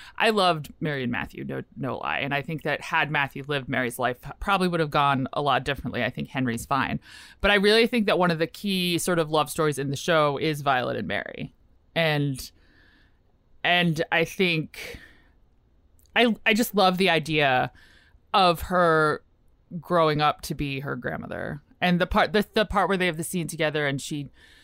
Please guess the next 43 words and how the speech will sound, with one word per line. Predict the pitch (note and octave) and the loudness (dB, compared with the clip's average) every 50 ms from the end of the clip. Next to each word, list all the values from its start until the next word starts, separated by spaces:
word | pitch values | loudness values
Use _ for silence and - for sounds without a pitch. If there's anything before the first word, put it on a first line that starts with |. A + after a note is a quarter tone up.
| _ _ - | _ _ 0
Violet | E3+ E3 E3 E3 D#3 - | 2 2 4 4 2 0
tells | - F3+ E3 D#3 - | -2 -2 -2 -2 0
her | F3 D#3+ | -2 -2
to | D#3 | -2
be | C#3+ - D#3 D#3+ | -2 -2 -2 -2
a | D#3+ C#3+ | -2 0
dragon. | A#2+ D3 C#3 C3+ C3+ C#3 D#3 D#3+ D#3+ E3 F3+ F3+ D#3+ _ _ _ _ _ _ _ - - - _ - | 0 0 2 2 2 0 0 0 0 2 0 0 -2 _ _ _ _ _ _ _ -18 -18 -18 _ -4
Like, | E3+ E3+ D#3+ E3 D3 - - - | 0 2 2 2 0 -2 -4 -2
I | E3 E3 E3 | 0 0 0
just, | D#3+ F3+ E3 - - | 0 -4 -6 -2 -2
it's | - G3 - | -2 -2 0
so, | - - A#3 A3+ G#3+ G#3+ - | 0 2 4 6 6 4 4
it's | - G3+ F#3+ - | 0 -2 -2 0
so | - A#3 A3+ G#3+ | 0 2 2 2
great. | F#3+ - D#3 D3+ D#3 D3+ - _ - | 2 2 2 2 2 0 0 _ -2
Um, | - D#3 D#3 D3 D3 C#3 C3+ - - - - - - - - | 0 0 2 2 0 -4 -6 -8 -14 -20 -20 -20 -20 -12 -4
Michelle | G3 A3+ - C4+ A3 | -2 0 2 2 2
Dockery | F#3+ F3+ D#3+ D#3 - D#3+ - - | 4 4 2 2 0 -4 -6 -4
and | D#3 | -2
Maggie | D#3+ D3 C#3 C#3+ C#3+ | -2 0 -2 -2 -4
Smith | - - D3+ C#3+ - | -4 -4 -6 -4 -4
are | C#3 | -4
wonderful | C3+ C3 C#3 C#3 C3+ C3 - D3 | -4 -2 -2 -2 -2 -4 -8 -8
together | C3 C#3 C#3 C3+ B2+ C3 C3+ | -8 -4 -2 -2 0 0 0
anyway, | C3 B2+ C#3 D3 C#3+ D3 C#3 | 2 2 2 2 2 0 -2
but, | C3+ - C#3+ A#2 | 0 -2 -2 -2
like, | C#3+ C#3+ - | -2 -2 -2
I | D#3 D3+ C#3+ | -2 -2 0
love | D3+ E3 E3 E3+ E3 F3 | 2 2 2 2 2 2
that | F#3+ E3 E3+ | 0 0 0
relationship. | F3 D#3+ C#3+ C#3 B2+ B2+ - - C#3+ C#3+ D3 D#3 D3 C#3 - | -2 -2 -2 -2 -2 -2 -2 -4 -6 -4 -2 -2 -2 -2 -2
I | C3 C#3 | -4 -2
love | C3 C#3+ C#3 C3 | -2 -2 -4 0
the | C#3 C#3+ B2+ | 0 -2 -2
evolution | B2+ C3+ C#3+ C3+ B2+ C#3+ D3+ D3+ - F#3+ | -2 -4 -6 -6 -4 -6 -6 -4 -4 -4
of | E3+ D#3 | -2 0
that | E3+ E3 C#3+ | 0 0 0
relationship. | C3+ D3+ C#3+ C#3+ C#3+ C#3 D3 C3+ - - D3 C#3 - | 0 -2 -2 -2 -4 -4 -6 -8 -6 -6 -6 -6 -4
I | - - C3 | -4 -4 -4
love | C3+ C#3+ D3+ D3+ D3+ D3 D3 C#3+ - - - _ _ _ - _ _ _ _ _ _ - _ - | -2 0 0 2 2 0 0 -4 -10 -14 -18 _ _ _ -20 _ _ _ _ _ _ -20 _ -6
that | C#3+ E3+ E3 E3 D3+ D3+ D3 - - - | 0 2 4 4 4 2 2 0 -2 -2
in | F#3 F3+ F3 | -2 -2 0
some | - - - F#3 F3+ F3 F3 E3+ D#3+ C#3+ | -2 0 0 2 4 4 4 2 2 0